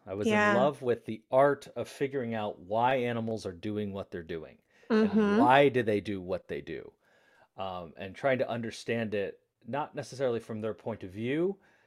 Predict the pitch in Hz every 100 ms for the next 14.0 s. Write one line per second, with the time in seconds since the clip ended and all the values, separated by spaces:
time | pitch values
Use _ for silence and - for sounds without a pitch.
0 | _ - 117 101 113 135 - _ 123 135
1 | 160 156 165 160 165 160 - 170 170 175
2 | _ _ - 208 190 196 117 - - 165
3 | 160 160 156 - - 135 127 117 - 131
4 | 120 117 117 - - _ _ _ _ -
5 | 113 110 107 113 - 113 107 107 101 110
6 | - - 85 82 80 - 67 78 73 -
7 | - _ _ _ _ - 208 262 320 202
8 | 180 - 107 98 131 139 156 - 120 104
9 | 123 104 - - _ - 76 69 - 120
10 | 101 101 104 127 - 208 190 143 110 -
11 | 90 87 - 87 87 85 110 98 - 101
12 | 98 151 151 135 123 104 117 113 110 101
13 | 95 90 87 - - 92 95 90 87